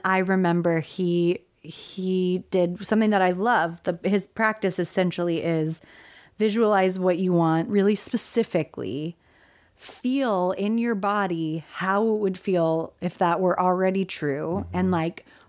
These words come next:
Speaker 1: really feel like that thing is already true.
Speaker 2: And that's what
Speaker 1: And
Speaker 2: makes it
Speaker 1: then
Speaker 2: attractive,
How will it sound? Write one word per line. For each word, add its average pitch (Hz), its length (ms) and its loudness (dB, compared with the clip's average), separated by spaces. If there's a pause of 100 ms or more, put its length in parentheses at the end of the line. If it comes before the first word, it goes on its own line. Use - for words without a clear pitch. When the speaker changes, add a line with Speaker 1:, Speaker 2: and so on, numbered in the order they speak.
Speaker 1:
really 277 760 0
feel 240 420 0
like 175 240 0
that 190 340 -2
thing 208 280 0
is 180 160 0
already 196 360 2
true. 165 520 -4 (180)
Speaker 2:
And 101 160 -2
that's 113 240 0
what 113 80 2
Speaker 1:
And 104 120 4
Speaker 2:
makes 92 180 2
it 92 100 0
Speaker 1:
then 254 160 2
Speaker 2:
attractive, 95 560 -4